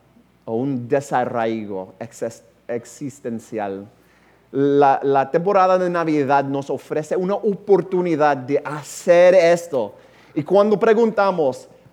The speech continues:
¿Para qué es la Navidad? Tenemos la oportunidad de responder a esta pregunta haciendo un puente desde la,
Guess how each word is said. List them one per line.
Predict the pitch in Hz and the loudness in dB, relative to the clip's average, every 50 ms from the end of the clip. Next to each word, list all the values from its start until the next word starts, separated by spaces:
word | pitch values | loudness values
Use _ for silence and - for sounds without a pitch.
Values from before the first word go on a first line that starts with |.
| _ _ _ _ - | _ _ _ _ 0
¿Para | - 185 202 202 202 196 175 170 165 - | 2 4 4 4 4 2 0 0 -2 -4
qué | - 214 208 208 214 220 220 - - | 0 2 2 2 2 0 -2 -2 4
es | 190 202 202 180 165 - - - - - | 6 6 6 6 4 0 -6 -16 -16 -6
la | - 160 165 165 165 | -2 2 2 2 2
Navidad? | 165 170 170 160 156 156 143 147 139 131 120 120 123 - - _ _ _ _ _ _ _ _ _ _ _ - | 2 2 2 2 2 4 4 4 4 4 2 -2 -10 -18 -20 _ _ _ _ _ _ _ _ _ _ _ 2
Tenemos | 170 160 160 165 180 196 208 220 220 214 208 - | 2 2 4 2 0 0 0 0 -2 -2 -2 -2
la | 180 175 165 | 0 0 0
oportunidad | 151 139 160 170 165 180 180 180 180 175 170 143 123 120 127 135 - - - _ _ _ _ | 0 -2 -8 -10 -6 -6 -6 -6 -6 -6 -4 -2 -2 -4 -4 -8 -14 -18 -20 _ _ _ _
de | - 147 135 151 151 147 143 | -10 -4 2 2 4 4 4
responder | 139 151 156 151 - - - 147 143 139 135 156 170 | 2 0 -4 -6 -8 -4 -2 -2 -2 0 0 0 0
a | 175 180 | 0 0
esta | 175 - 208 196 | -2 -2 -6 -4
pregunta | - 185 190 175 170 156 147 135 135 | -2 -2 0 0 0 -2 -2 -4 -4
haciendo | 139 135 - 160 156 151 151 151 151 147 | -6 -6 -6 -6 -4 -4 -2 -2 -2 -2
un | - 160 160 139 | -2 -6 -8 -8
puente | 143 - 156 170 180 180 175 156 - - 110 127 180 208 - - _ _ _ _ _ _ _ _ _ _ _ _ _ - | -8 -6 -4 -2 -2 -2 -4 -6 -6 -6 -4 -4 -4 -6 -10 -20 _ _ _ _ _ _ _ _ _ _ _ _ _ -10
desde | 135 131 151 151 151 147 135 147 143 | -2 2 4 4 4 4 2 2 2
la, | 139 135 127 127 | 4 4 2 2